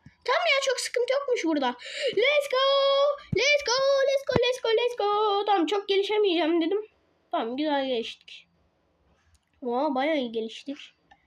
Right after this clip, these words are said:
Var ya, bir şey gelir. Örümcek mi, örümcek gelsin. Bir yemin ediyorum oyuna alt dört dört çekiyorum. Direkt oyunu kapatırım oraya. Aldın mı lan demiri? Aldım bence.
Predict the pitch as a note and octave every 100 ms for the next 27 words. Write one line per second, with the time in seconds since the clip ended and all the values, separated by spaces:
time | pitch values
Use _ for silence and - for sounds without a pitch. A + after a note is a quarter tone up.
0 | _ _ _ _ - D#4+ E4 C4+ C#4 E4+
1 | E4 D4+ D#4 E4 E4 - _ _ _ -
2 | D4 D4 D#4 D4+ D#4 D4 D4 D4 D4+ C#4+
3 | C4+ - C4+ D4 _ _ - C4 C#4 -
4 | _ _ _ _ _ B3 C4 D4+ E4 D4+
5 | C#4 C#4+ D4 C#4 C#4+ D4+ C#4+ A3+ C4+ -
6 | C4+ C4+ - C4+ B3+ - A#3+ A3+ A3+ A3
7 | _ B3 E4 E4+ D4 C#4 B3+ A#3 A3 G#3+
8 | G#3+ A3 A3+ G#3 G#3 _ _ _ _ _
9 | _ _ _ _ _ _ _ _ _ _
10 | _ _ _ _ _ _ A3+ C#4 G4 F4+
11 | F#4 E4 C#4 C4+ D4+ - - _ _ _
12 | A#3 A#3+ C4+ A#3 A#3